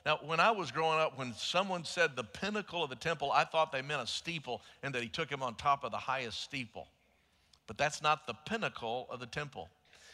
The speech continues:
Uh, this is a photograph of the Temple Mount, the place where the temple was in the d-, time of Jesus. In the time of Jesus, where you see that gold dome, that was approximately, not exactly, but approximately where the temple was.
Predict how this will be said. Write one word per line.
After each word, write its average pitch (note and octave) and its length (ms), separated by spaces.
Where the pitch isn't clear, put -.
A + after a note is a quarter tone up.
Uh, B2 160
this E3+ 280
is C3 180
a A#2+ 60
photograph C#3+ 640
of A#2+ 220
the A2+ 80
Temple C#3+ 420
Mount, B2 400
the A2+ 80
place D#3 380
where C#3 120
the A2+ 80
temple C3+ 440
was D3 280
in B2 100
the A#2 80
d-, A2 140
time D#3 240
of A#2+ 120
Jesus. B2+ 400
In F3+ 120
the F3+ 60
time F#3 300
of D#3 100
Jesus, D#3+ 340
where D#3 100
you C3 80
see F#3 200
that D3 240
gold D3 340
dome, D#3 360
that E3+ 220
was D3+ 140
approximately, C#3+ 720
not G#3 180
exactly, B2+ 460
but B2+ 160
approximately C#3 800
where F3 240
the D3 100
temple C3+ 520
was. G2 440